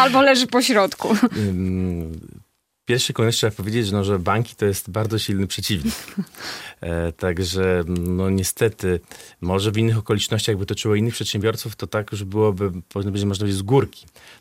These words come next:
Speaker 2: Natomiast w obecnej sytuacji, e, rzeczywiście wiele zależy od samych, e, kredytobiorców, którzy powinni sprawdzić w swoich umowach właśnie, czy znajdują się te kwestionowane postanowienia i następnie, jeżeli, e, mają taką chęć i rzeczywiście czują się poszkodowani, no,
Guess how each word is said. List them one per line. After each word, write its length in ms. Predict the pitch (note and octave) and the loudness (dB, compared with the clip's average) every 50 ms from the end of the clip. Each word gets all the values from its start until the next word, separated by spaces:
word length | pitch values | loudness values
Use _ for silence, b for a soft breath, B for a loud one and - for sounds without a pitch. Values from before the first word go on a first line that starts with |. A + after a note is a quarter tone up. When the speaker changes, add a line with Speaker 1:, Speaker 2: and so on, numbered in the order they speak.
| b - | b -16
Speaker 2:
Natomiast 500 | F#2 - G2+ F#2 F#2 F2+ F2 - - F#2 | -8 -4 -2 0 0 0 -2 -4 -6 -8
w 120 | E2+ - | -6 -6
obecnej 360 | F#2+ F2 A2+ A#2+ - - B2 | -2 -2 0 -2 0 -2 -2
sytuacji, 760 | A2 - G#2 - G2 F2 E2+ D#2+ D#2+ - - - F2 F#2+ G#2 G#2 B B B B B B B B - | -4 -4 -6 -6 -4 -4 -4 -4 -4 -8 -8 -6 -4 -4 -4 -4 B B B B B B B B -10
e, 480 | F2+ F2+ F2+ F2+ F2 F2 F2 F2 F2 F2 E2+ | -6 -4 -4 -2 -2 -2 -2 -2 -2 -4 -4
rzeczywiście 640 | E2+ E2+ - - G2+ A2 B2 A2+ - - - F#2 | -6 -6 -6 -6 -4 -2 -2 -2 -4 -2 -4 -4
wiele 260 | E2 G2 G#2 A2 A2 G2+ | 0 0 0 2 2 0
zależy 480 | G2 F#2+ F#2 F#2+ F#2+ F#2 G2 G2 - | 0 0 2 2 0 0 -2 -4 -4
od 120 | F2+ F2+ - | -4 -6 -8
samych, 460 | - - F2+ F2+ F#2 F#2 F2+ - - | -6 -6 -4 -4 -4 -4 -6 -8 -8
e, 200 | C2 F2 F2 E2 | -8 -8 -8 -8
kredytobiorców, 960 | - - G2 F2+ - - F#2 D#2+ F#2+ E2+ D#2+ D#2 - - - F#2 G2 - _ b b b b b b b b b _ | -8 -6 -6 -6 -4 -4 -6 -2 -2 -2 -2 -2 -6 -8 -6 -6 -8 -8 _ b b b b b b b b b _
którzy 280 | - - G2+ F2 F2 | -12 -10 -8 -8 -8
powinni 400 | - - F#2+ F2 G2+ G2+ G2 F#2 | -4 -6 -4 -2 0 0 0 0
sprawdzić 380 | - - - G#2 G2 G2+ G#2+ G#2 | -2 -4 -4 -4 -2 -2 -2 -4
w 40 | - | -4
swoich 320 | - - F#2+ F2 - - | -2 -2 -4 -4 -2 -4
umowach 300 | F2+ F2 F2 E2+ E2 D#2+ | -4 -2 -2 -2 -4 -4
właśnie, 400 | D#2 E2+ D#2 - - F2 E2 D#2 | -6 -6 -8 -6 -8 -10 -10 -8
czy 320 | - - F2+ F2+ F2 E2 | -8 -6 -4 -4 -4 -4
znajdują 420 | D#2 E2 E2 E2 D#2+ G2 F#2+ F#2 F2 | -4 -6 -6 -6 -4 -2 -2 -2 -2
się 140 | - - F2 | -4 -8 -10
te 120 | - F2+ | -12 -14
kwestionowane 680 | - - F2+ - - - E2+ E2+ D#2+ F2 F2 F2 E2+ | -14 -12 -14 -12 -8 -6 -6 -4 -4 -4 -4 -4 -4
postanowienia 800 | - - F2 - - E2+ E2+ E2 D#2+ D#2 D2 D2 D#2 F2 G#2+ A2 B B B B B B B B - | -6 -8 -14 -10 -8 -8 -6 -6 -6 -6 -8 -6 -6 -6 -6 -6 B B B B B B B B -8
i 200 | - C#3 D#3+ E3 | -6 -4 -2 -2
następnie, 500 | D3+ C3 - - A2 F#2 - - B2 A2 | -2 -2 -2 -4 -6 -6 -4 -4 -4 -2
jeżeli, 500 | G2 F#2+ G2+ F#2+ F#2 F#2 F2+ F2+ C2 A1 | -2 -2 -2 -2 -2 -2 -2 -2 -2 -4
e, 180 | B1 E2+ F2 E2+ | -4 -4 -4 -4
mają 260 | E2+ F2+ F#2+ G2+ G2+ | -4 -2 -2 -2 -2
taką 200 | - G2 E2 F2+ | -2 -4 -6 -6
chęć 300 | - - F2+ F#2 F#2+ F#2 | -8 -4 -4 -4 -2 -4
i 60 | F#2+ | -6
rzeczywiście 260 | F2 - G2 F#2 G2 - | -8 -8 -8 -8 -8 -6
czują 180 | - G#2+ F2+ | -4 -4 -4
się 140 | - - - | -4 -6 -10
poszkodowani, 640 | - - - - - F#2+ F2 F#2 E2+ D#2+ E2 F2 G2 | -10 -12 -14 -10 -8 -6 -6 -4 -4 -4 -4 -4 -4
no, 340 | G#2+ A2 A2+ A#2 A#2+ B2 | -4 -4 -4 -6 -6 -8